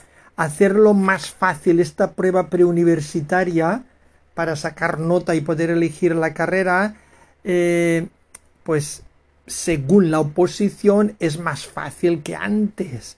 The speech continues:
Entonces dice la relajación, la simplificación, eh, eh, que, que son más fáciles los, los exámenes de la ebao, dispara, embala, acelera los aprobados y los sobresalientes. Los sobresalientes son cuando una persona saca un noventa o un cien por cien.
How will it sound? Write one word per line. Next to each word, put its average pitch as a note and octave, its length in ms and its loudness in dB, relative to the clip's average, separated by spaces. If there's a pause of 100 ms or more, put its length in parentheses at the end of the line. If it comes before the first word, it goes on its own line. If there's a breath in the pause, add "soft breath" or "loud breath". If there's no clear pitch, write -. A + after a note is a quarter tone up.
(140)
Entonces D#3+ 300 -2
dice E3 180 -2
la F3 140 2
relajación, D#3+ 800 -2
la E3 80 0
simplificación, D#3 1040 -2 (500 loud breath)
eh, - 160 -6
eh, F3+ 160 -2 (100)
que, F3+ 180 -2
que F#3 160 4
son G3 320 2
más G3 240 0
fáciles D#3+ 600 0
los, F3+ 120 -4
los E3 200 2
exámenes E3 640 -4
de E3 80 0
la D#3+ 160 0
ebao, E3+ 420 2 (260 loud breath)
dispara, G3+ 600 0
embala, F#3 500 2
acelera G3+ 800 4 (480 soft breath)
los F#3+ 260 2
aprobados E3 840 0
y A#3 120 2
los G#3+ 220 4
sobresalientes. D#3 840 0
Los C#3 100 -2
sobresalientes D#3+ 720 -2
son E3 280 -2
cuando D#3+ 220 -2
una D#3 160 -2
persona D#3 360 -4
saca D3+ 260 -6
un D#3+ 140 -4
noventa D3+ 480 0
o D#3 40 0
un C#3+ 200 0
cien D3 240 -2
por C#3+ 180 -4
cien. E3 380 0